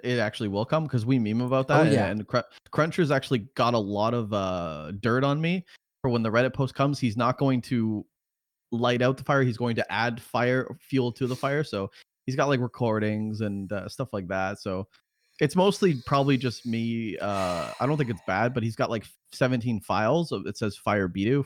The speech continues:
Speaker 1: one, Fire Bidu two, Fire Bidu three. So that'll come out probably when the Reddit post comes out. So there's just a lot of people that are, are ready to, to see me go, you know.
Speaker 2: Yeah, we'll see how that goes. Maybe one day I'll just,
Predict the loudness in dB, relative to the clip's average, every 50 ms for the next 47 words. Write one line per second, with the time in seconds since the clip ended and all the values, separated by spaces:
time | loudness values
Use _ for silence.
0 | _ -6 -2 0 0 2 2 0 -2 -2 -2 -2 -2 -2 -4 -4 -4 -4 -4 -6
1 | -6 -4 -4 -4 -4 -4 -4 -4 -4 -4 -4 -6 -6 -8 -8 -8 -6 -6 -6 -6
2 | -4 -4 -6 -6 -6 -8 -14 -20 _ _ _ _ _ _ _ _ _ -2 0 0
3 | 0 2 2 2 2 2 2 0 -2 _ _ _ _ -6 -2 0 0 2 0 0
4 | -2 -2 -2 -2 -2 -2 -2 -2 -4 -6 -6 -4 -6 -4 -2 -2 -4 -2 -2 -2
5 | -2 -2 -4 -4 -6 -6 -2 0 2 4 4 2 2 2 0 -2 0 0 0 0
6 | 0 0 0 0 0 0 -2 0 0 0 0 0 -2 -2 -2 -4 -4 -6 -6 -8
7 | -8 -8 -6 -6 -4 -4 -6 -6 -4 -4 -4 -4 -6 -8 -12 -16 -16 -18 -18 -20
8 | _ _ _ _ _ _ _ _ -20 -20 -20 -20 -20 -20 -20 _ _ _ _ _
9 | _ -20 -20 -20 -18 -12 -8 -4 0 2 4 6 6 6 4 4 4 2 2 2
10 | 0 0 2 4 4 4 4 2 -2 0 2 4 4 6 6 4 2 2 2 2
11 | 4 4 6 4 4 2 0 -6 -4 0 2 2 2 2 0 0 2 2 2 4
12 | 4 4 4 4 4 4 4 4 4 2 2 2 4 6 6 6 6 6 4 4
13 | 4 4 2 0 -2 -6